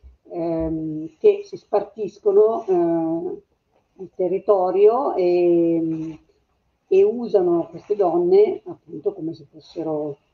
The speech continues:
mm, come se fossero, per dire, come, come si occupano del mercato della droga, si occupano del, del mercato del sesso, come se, eh, non ci fosse nessuna differenza tra una donna e, eh, e, e una, una partita di coca, insomma.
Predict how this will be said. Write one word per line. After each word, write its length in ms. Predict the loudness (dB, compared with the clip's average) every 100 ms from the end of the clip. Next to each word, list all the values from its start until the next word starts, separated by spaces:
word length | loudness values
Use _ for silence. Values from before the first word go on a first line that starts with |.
| _ _ _ -18
mm, 380 | -12 -8 -8 -8
come 180 | -6 -6
se 120 | -4
fossero, 380 | -8 -6 -6 -4
per 160 | -4
dire, 240 | 0 0 0
come, 380 | 2 2 2
come 180 | -2 -2
si 100 | 2
occupano 380 | 2 0 -2 0
del 100 | 0
mercato 380 | -2 -2 -2 0
della 280 | 0 2 0
droga, 460 | 2 0 0 -2
si 100 | -2
occupano 400 | -6 -6 -4 -2
del, 320 | -2 -4 -4 -6
del 180 | -6 -4
mercato 460 | -4 -4 -6 -4
del 140 | -4 -4
sesso, 380 | -6 -10 -10
come 280 | -10 -4 -4
se, 160 | -4 -12 _ _ -20 -20 -6
eh, 120 | -4 0 0 -2 -2 -4
non 180 | -2 -2
ci 140 | -4
fosse 220 | -6 -2
nessuna 300 | -2 -2 -2
differenza 580 | -2 -2 0 0 0 0
tra 420 | -2 0 -2 -2 -12 _ -6
una 180 | 0
donna 560 | 2 2 2 0 0 -4
e, 240 | -2 -2 -2
eh, 440 | -2 -2 -4 -6
e, 360 | -4 -2 -2 -6 _ _ _
e 100 | -2
una, 420 | 2 2 0 -2 -2
una 160 | -2
partita 340 | -4 -8 -8 -12
di 100 | -8
coca, 380 | -4 -4 -4
insomma. 520 | -10 -10 -10 -10 -10